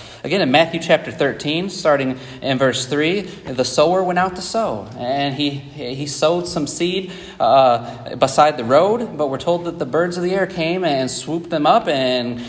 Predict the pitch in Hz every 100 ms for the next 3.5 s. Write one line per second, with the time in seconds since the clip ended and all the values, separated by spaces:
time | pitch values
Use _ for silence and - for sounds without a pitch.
0 | - - 117 113 135 190 208 220 247 262
1 | - - - 127 - 175 175 175 - 185
2 | 190 180 175 175 180 160 120 123 185 233
3 | 214 226 226 269 269